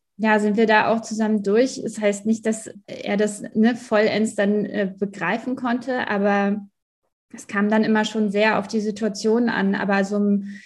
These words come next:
Kind auch mal zu sagen, dass man jetzt traurig ist, weil es nicht da ist, das habe ich ihm gesagt. Auch, dass ich ihn vermisse. Und,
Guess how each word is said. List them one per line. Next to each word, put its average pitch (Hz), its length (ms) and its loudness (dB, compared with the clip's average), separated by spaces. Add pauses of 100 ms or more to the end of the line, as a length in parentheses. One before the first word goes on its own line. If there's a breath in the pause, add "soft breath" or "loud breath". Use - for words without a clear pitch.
(140)
Kind 226 300 8
auch 214 140 0
mal 208 180 0
zu 220 100 -2
sagen, 214 300 4
dass 214 160 2
man 214 100 2
jetzt 202 260 -4
traurig 247 460 0
ist, - 320 -6
weil 240 160 0
es - 140 -2
nicht 220 220 -2
da 226 240 2
ist, - 500 -2
das 220 120 -6
habe 254 140 2
ich 240 120 -2
ihm 196 160 4
gesagt. 180 580 -4
Auch, 202 140 -4
dass 208 160 0
ich 220 120 -6
ihn 226 140 4
vermisse. 220 680 2
Und, 190 420 0